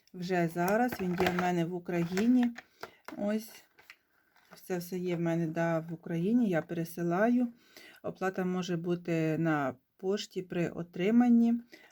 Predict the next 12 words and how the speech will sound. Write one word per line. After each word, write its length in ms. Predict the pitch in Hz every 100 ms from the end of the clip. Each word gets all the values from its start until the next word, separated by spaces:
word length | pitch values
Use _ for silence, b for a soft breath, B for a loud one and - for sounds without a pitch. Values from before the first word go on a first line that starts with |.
| _
Ось 160 | 254 285
такий 640 | 233 233 226 240 254 240
базовий, 880 | 190 180 226 240 233 220 226 226 -
е, 180 | 190 185
набір, 560 | 185 170 180 208 240 -
Елев 340 | 175 175 175
ранкова 460 | 170 175 180 175 170
капсула 800 | 196 226 233 - 240 220 208 196
і 340 | 208 185 170
вечірній 640 | 160 175 175 233 240 240 220
комплекс 640 | - 214 208 202 202 190
для 320 | 175 170 160